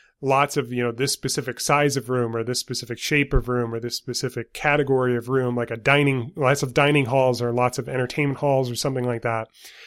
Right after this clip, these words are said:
So the gameplay is basically, um, the, the rooms are tiles, not unlike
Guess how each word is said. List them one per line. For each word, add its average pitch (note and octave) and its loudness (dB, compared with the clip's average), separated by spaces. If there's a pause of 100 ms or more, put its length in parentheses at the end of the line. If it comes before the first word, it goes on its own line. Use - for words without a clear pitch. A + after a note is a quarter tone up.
(300)
So B2+ 4
the B2+ 0
gameplay D3 2
is B2+ 0
basically, B2 0 (560)
um, A#2 0
the, C3 0
the C3 2
rooms E3+ 8
are D3 2
tiles, C3 0
not C3 0
unlike B2 -2